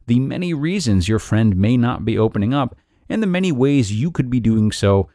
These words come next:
better yourself. This is something I encourage of all people at all times. Now, anyone else out there that has something they would like help with, please don't hesitate to share it with us.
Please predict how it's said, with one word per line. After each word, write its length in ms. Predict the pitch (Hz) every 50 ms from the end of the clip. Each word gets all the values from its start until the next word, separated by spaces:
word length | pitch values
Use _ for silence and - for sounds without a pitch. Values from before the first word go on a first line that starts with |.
| _ _ _ _ -
better 260 | - 101 98 95 90
yourself. 640 | 85 85 85 85 - - 107 - - - - - - _ _ _ _ _ _ _ _ _ _ _ -
This 180 | 123 120 - -
is 100 | 131 113
something 380 | - 135 120 - 131 123 123
I 80 | 113 101
encourage 640 | 98 95 - - 120 113 110 107 101 95 87 - -
of 160 | - 101 98
all 180 | 101 98 92
people 400 | - - 104 92 - 71 73 - -
at 100 | - 82
all 140 | 98 87 -
times. 420 | - - - - - - - _ _ _ _ _ _ _ _ _ _ _ _ _ -
Now, 220 | - 98 - - _ _ _ _ _ _ _ -
anyone 280 | 185 180 170 160 151
else 180 | 147 143 - -
out 200 | 131 120 113 -
there 180 | 127 120 117 113
that 140 | 117 104
has 140 | 98 104 98
something 300 | - 117 110 - - 104
they 140 | 98 98 98
would 120 | 98 98
like 200 | 98 98 95 92
help 240 | - 101 95 90 -
with, 240 | 104 98 92 - - _ _ _ _ _ _ _ -
please 260 | - 127 123 113 98
don't 220 | 92 110 104 95 85
hesitate 440 | 101 104 90 90 - 101 101 101
to 80 | - 95
share 300 | - - - 107 104 101
it 80 | 98 104
with 140 | 110 107
us. 340 | 120 - - - - - -